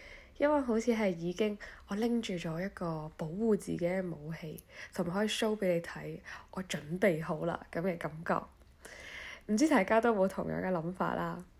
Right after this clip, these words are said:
同埋我覺得佢係令到我自己係會覺得自我感覺更加良好，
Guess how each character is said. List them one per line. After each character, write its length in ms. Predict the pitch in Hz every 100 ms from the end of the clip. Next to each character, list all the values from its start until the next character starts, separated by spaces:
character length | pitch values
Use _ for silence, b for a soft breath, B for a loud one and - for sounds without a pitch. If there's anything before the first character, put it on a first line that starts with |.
| -
同 140 | 208
埋 160 | 190 180
我 40 | 202
覺 80 |
得 80 | 247
佢 160 | 339 269
係 180 | 233 196
令 220 | 185 180
到 120 | 175
我 160 | 175 185
自 160 | 185 170
己 100 | 196
係 180 | 214
會 140 | 175 165
覺 140 | 170
得 180 | 170 190 - b b b -
自 180 | 208 202
我 100 | 202
感 140 | 185 214
覺 80 | 226 208
更 120 | 180
加 120 | 202
良 280 | 214 170 -
好， 420 | 160 - 147 156